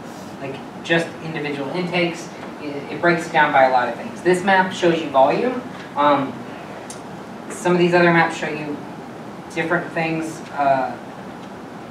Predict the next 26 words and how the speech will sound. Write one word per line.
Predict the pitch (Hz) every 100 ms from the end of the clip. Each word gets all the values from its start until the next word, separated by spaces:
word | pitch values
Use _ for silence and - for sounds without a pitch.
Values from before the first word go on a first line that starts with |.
| - - - - -
for | 165
example, | 165 - 160 160 160
this | 170 175
shows | - 170 165
you | 156 156 151 143 - - - - -
certain | - - 175 170 160 151 -
items | - 147 156 147 -
in | 143 139 135 131 -
relation | - 143 147 165 - 160 156
to | 165
other | 156 160 160
ones | 156 156
and | 147 -
how | 147 139 139 139 135 - - - - -
dense | - 147 151 -
that | 139 135 -
item | 135 135
is | 135 139
in | 135
that | 120 -
area. | 135 147 165 170 170 - - -
So | - 151 143
if | 139
you | 143
wanna | 143 139
see | - 143 139